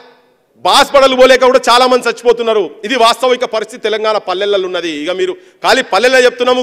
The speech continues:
గోండు గూడాలు ఇటువంటి కాడికి పోతేనైతే ఇంకా ఘోరం. ఇది మారాలే. తెలంగాణ బతుకమ్మ కలకలలాడాలంటే మాత్రం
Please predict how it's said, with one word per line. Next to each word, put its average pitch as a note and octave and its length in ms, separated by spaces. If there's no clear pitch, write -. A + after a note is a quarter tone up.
గోండు A#3+ 220
గూడాలు A#3+ 360
ఇటువంటి A#3 280
కాడికి A3 220
పోతేనైతే A3 380
ఇంకా A3+ 260
ఘోరం. G#3+ 340
ఇది A#3 140
మారాలే. C4 680
తెలంగాణ B3+ 500
బతుకమ్మ A3+ 460
కలకలలాడాలంటే B3+ 1000
మాత్రం B3 440